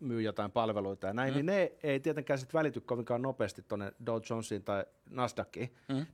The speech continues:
Speaker 1: olisiko tästä mahdollista kuitenkin, että tuolla kytee, tiedätkö, pinnan alla semmonen metsäpalo, että oksat pois? Nyt mä pääsin taas
Speaker 2: Oi,
Speaker 1: ennustaa
Speaker 2: ihan,
Speaker 1: tuhoa.
Speaker 2: <laughs> ihan Amerikkaan. Menee ihan kylmät väreet, Arto. Ö, tota, kun, ö, samaa mieltä tosta. Ja onko se ongelma kuitenkin sit siinä,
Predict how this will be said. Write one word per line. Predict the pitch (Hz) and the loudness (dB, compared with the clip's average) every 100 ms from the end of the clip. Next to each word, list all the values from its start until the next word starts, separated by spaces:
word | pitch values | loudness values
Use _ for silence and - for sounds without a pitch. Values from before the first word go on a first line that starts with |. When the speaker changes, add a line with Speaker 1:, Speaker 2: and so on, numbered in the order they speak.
| 165 | 0
Speaker 1:
olisiko | - 254 | 0 0
tästä | 240 - | 0 2
mahdollista | 156 131 107 - | 4 4 0 -2
kuitenkin, | 117 107 | -2 -2
että | 101 | -4
tuolla | - 110 | -2 0
kytee, | 160 156 131 101 | 0 2 2 2
tiedätkö, | 110 104 - 107 - _ | 0 -2 -4 -8 -8 _
pinnan | 160 170 117 | 0 2 2
alla | 104 104 | 0 0
semmonen | 151 135 113 | 0 0 2
metsäpalo, | 120 120 104 - 90 90 | 0 0 -4 -4 -2 -4
että | 117 | -4
oksat | 113 - - | -4 -6 -10
pois? | 92 185 | -6 -4
Nyt | 175 | -2
mä | - | 2
pääsin | 135 117 | 2 2
taas | 127 117 | 0 2
Speaker 2:
Oi, | - - | 2 4
Speaker 1:
ennustaa | 95 101 120 | 4 4 4
Speaker 2:
ihan, | 98 | 6
Speaker 1:
tuhoa. | 165 131 120 101 | 4 4 4 2
Speaker 2:
<laughs> | - | 0
ihan | 135 104 98 | 2 2 0
Amerikkaan. | 92 90 92 92 - 87 - - - - | 0 -4 -6 -8 -10 -12 -12 -16 -10 -2
Menee | 214 | 0
ihan | 165 147 | 0 0
kylmät | 135 104 | -2 0
väreet, | 107 101 95 | 0 0 0
Arto. | 101 95 98 - - - - 127 127 127 | -2 -2 -6 -10 -20 -4 2 4 4 2
Ö, | |
tota, | 123 139 139 131 131 - - _ | 0 -2 0 0 0 -6 -20 _
kun, | - 139 139 - 131 | 0 2 2 0 0
ö, | 135 131 - _ _ - - - 175 - | 2 0 -8 _ _ -20 -18 -10 -10 -2
samaa | 165 147 | 0 2
mieltä | 113 117 107 | 2 0 -2
tosta. | 139 - 165 - _ _ _ - | -4 -2 -4 -4 _ _ _ 0
Ja | 123 135 - | 2 2 2
onko | 202 233 | 0 2
se | - | 2
ongelma | 139 131 120 107 | 4 4 2 0
kuitenkin | - 117 107 95 98 | 0 0 0 -4 -4
sit | 104 - | -4 -2
siinä, | - 120 98 85 | 0 2 0 -2